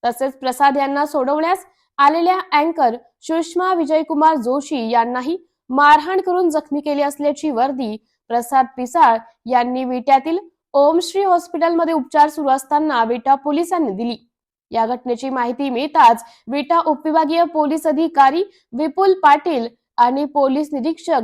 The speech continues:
धनंजय फडतरे यांनी पोलीस कर्मचाऱ्यांसह तातडीने ओम श्री हॉस्पिटलमध्ये उपचार घेत असणाऱ्या प्रसाद पिसाळ यांची भेट घेऊन तपासणीला गती दिली.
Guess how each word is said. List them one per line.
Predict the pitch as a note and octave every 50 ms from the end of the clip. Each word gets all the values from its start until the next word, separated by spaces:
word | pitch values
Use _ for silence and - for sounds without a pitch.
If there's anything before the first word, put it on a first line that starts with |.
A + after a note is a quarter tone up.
| G#3+ G#3+
धनंजय | C#4 C4+ D4 D4+ D#4 D4 F4 F4+ F#4
फडतरे | F4+ - C4+ C4+ C4+ - D#4+ D#4 C4 G#3+ G#3+ A3+
यांनी | A#3 A#3 A#3 A#3+ B3 C4
पोलीस | A#3+ - C4 C4 C4 D4+ E4+ E4+ -
कर्मचाऱ्यांसह | D4+ C#4+ C#4+ C#4+ D4 D4 D4+ C#4+ C#4+ D4 D4+ D4+ - F4 D#4 A#3 A3+ A3+ _ _ _ _ _ _
तातडीने | D#4 D#4+ D#4 D#4 D#4 F#4 D#4 F4 E4+ F4+ F#4 F4 -
ओम | - D#4+ D#4 D#4 D#4
श्री | D4+ E4 F4
हॉस्पिटलमध्ये | E4+ D#4 D4+ D4+ - D4 B3 C#4+ D4 D4 D4 C#4 C#4+
उपचार | C#4+ C4 A3 - - C4+ C4 C4+
घेत | - D4+ D4+ D4 -
असणाऱ्या | B3+ A#3 - - D4 D#4 D4+ B3+ G#3 G#3+ A3 _ _ _ _ _ _
प्रसाद | - A#3+ B3 A#3+ - C#4 C#4 C4+ C4+ -
पिसाळ | A#3+ B3+ B3+ - A3+ A#3+ A#3 A3+ A3+ - _ _ _ -
यांची | A3 C4 B3 B3+ B3 B3+ C#4 C#4
भेट | A#3+ A3 C4+ B3+ B3
घेऊन | A3 A3 D4 D#4+ F4+ G4+ G#4 F4+ _ _ -
तपासणीला | C#4 C4+ C#4 D#4+ E4+ E4+ E4+ F4+ F4+ F4+ F#4
गती | F#4 D#4+ D#4 D4+ A3+
दिली. | G3+ G#3+ A#3+ A#3+ G#3+